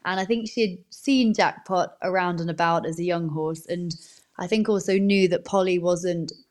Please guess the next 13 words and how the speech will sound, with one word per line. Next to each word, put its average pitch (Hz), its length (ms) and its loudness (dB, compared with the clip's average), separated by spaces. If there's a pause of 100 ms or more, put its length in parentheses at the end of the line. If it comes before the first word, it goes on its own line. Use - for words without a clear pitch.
intending 180 640 -2
on 165 160 -4
competing 170 520 -8
at 151 80 -10
the 151 80 -6
top - 340 -2
anymore, 156 400 -2
but 160 160 -6
she - 160 -10
was, 156 460 -6
she's 170 300 -10
superb 175 580 -2
at - 180 -2